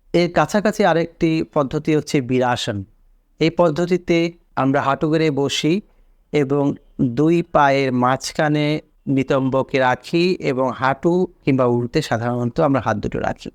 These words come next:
এছাড়া অন্যতম আরেকটি যোগব্যায়াম হচ্ছে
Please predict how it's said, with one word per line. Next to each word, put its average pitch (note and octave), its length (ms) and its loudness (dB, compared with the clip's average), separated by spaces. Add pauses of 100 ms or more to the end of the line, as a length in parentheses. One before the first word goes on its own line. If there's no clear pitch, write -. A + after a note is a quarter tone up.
এছাড়া G3 420 0
অন্যতম F3 500 2 (260)
আরেকটি D#3+ 480 0 (540)
যোগব্যায়াম C#3 580 0
হচ্ছে C#3+ 340 -4